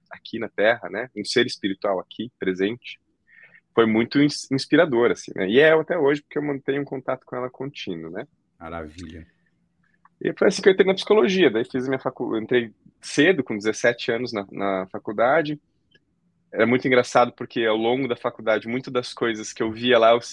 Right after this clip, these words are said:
Speaker 1: eu já tinha visto de outras, de outras linguagens, né, ao longo desse
Speaker 2: Uhum.
Speaker 1: tempo,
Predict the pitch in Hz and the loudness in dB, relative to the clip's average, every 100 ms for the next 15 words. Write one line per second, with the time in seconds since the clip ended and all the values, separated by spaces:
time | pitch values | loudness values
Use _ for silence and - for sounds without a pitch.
0 | - 110 101 117 - - 131 131 113 120 | -8 -6 -6 -6 -8 -8 -6 -8 -6 -10
1 | - 110 117 117 110 110 107 - 117 131 | -10 -8 -8 -6 -10 -12 -12 -4 -2 0
2 | 113 107 98 101 131 147 117 107 110 110 | -2 -2 4 6 6 2 -6 -6 0 2
3 | 151 127 110 113 139 95 107 131 - | 4 2 2 0 0 0 -2 -2 -8